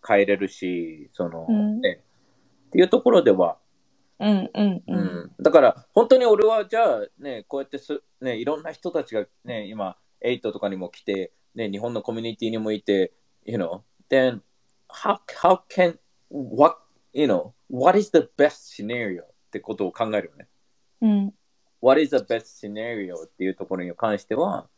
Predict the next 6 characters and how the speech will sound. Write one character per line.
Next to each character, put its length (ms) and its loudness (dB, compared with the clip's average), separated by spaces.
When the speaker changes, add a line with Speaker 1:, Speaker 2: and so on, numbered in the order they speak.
Speaker 1:
本 140 -6
当 140 2
に、 260 -4
そ 180 -2
の、 640 -8
ね、 240 0